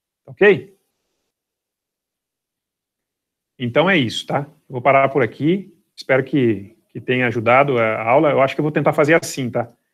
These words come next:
De repente, na terça eu passo a, a, a matéria e na quinta a gente tenta fazer um exercício. Eu acho que rendeu um pouco mais hoje, né? Não sei. Eu senti que vocês participaram um pouco mais, né?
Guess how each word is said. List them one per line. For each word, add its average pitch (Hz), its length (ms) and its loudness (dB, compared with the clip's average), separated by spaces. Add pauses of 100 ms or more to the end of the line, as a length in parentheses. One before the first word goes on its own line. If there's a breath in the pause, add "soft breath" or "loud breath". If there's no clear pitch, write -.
(500)
De 120 160 -2
repente, 139 360 -2
na 139 120 0
terça 143 340 2
eu 123 40 0
passo 139 300 0
a, 113 580 -2 (920)
a, 120 320 -12
a - 40 -14
matéria 147 420 2
e 135 40 0
na 131 120 0
quinta 156 320 -2
a 147 40 2
gente 151 200 -4
tenta 156 180 -2
fazer 139 180 0
um 143 40 2
exercício. 127 680 -4
Eu 113 60 -4
acho 135 160 -2
que 156 220 0
rendeu 135 260 4
um 156 60 0
pouco 156 180 -2
mais 147 260 2
hoje, 113 220 -2
né? 127 140 -4
Não 131 80 -8
sei. 107 340 -8 (180)
Eu 120 100 -18
senti 131 320 -10
que 147 80 -12
vocês 139 560 -2 (440)
participaram 127 360 -2
um 113 40 -6
pouco 135 180 -4
mais, 117 360 -4 (220)
né? 151 200 -6